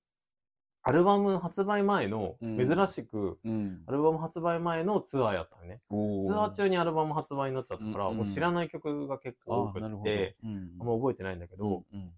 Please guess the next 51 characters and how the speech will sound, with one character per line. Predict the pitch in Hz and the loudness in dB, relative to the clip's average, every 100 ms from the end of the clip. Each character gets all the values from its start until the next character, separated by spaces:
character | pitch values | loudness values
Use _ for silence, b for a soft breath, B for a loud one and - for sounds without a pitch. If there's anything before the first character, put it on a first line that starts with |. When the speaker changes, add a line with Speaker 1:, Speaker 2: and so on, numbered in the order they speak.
| _ _ - | _ _ -14
Speaker 1:
え | 95 | -12
っ | 87 | -10
と、 | 92 92 92 87 87 95 _ _ _ _ _ _ _ | -6 -4 -4 -6 -8 -12 _ _ _ _ _ _ _
一 | 113 170 | -6 2
番 | 175 175 | 4 4
最 | 175 | 2
初 | 160 165 | 0 -2
天 | 165 165 | -2 -2
井 | 160 160 | 0 2
か | 151 | 2
ら | 147 | 4
ユ | 143 | 2
ー | |
ミ | 113 | 0
ン | |
が | 92 | -4
ね、 | 90 92 - _ 110 | -6 -8 -12 _ -4
Speaker 2:
う | |
ん。 | 117 | 4
Speaker 1:
ブ | |
ラ | 135 | 6
ン | 151 | 6
コ | - | 6
に | 104 | 0
乗 | 101 | -2
っ | 92 | -6
て | 92 | -6
ね、 | 98 | -6
Speaker 2:
う | 117 | -2
ん。 | 120 117 110 98 | 0 2 2 2
Speaker 1:
あ | 98 | -2
の、 | 98 95 - _ | -8 -12 -16 _
セ | - 123 | -10 -6
ン | |
タ | 120 | -2
ー | 120 | -4
ス | |
テ | - | -4
ー | 98 | -4
ジ | |
だ | 87 | -6
っ | 82 | -8
た | 110 | -8
ん | |
だ | 110 | -6
け | 90 | -4
ど、 | 101 | -4
Speaker 2:
う | |
ん、 | |
う | 104 | -4
ん。 | 87 | -6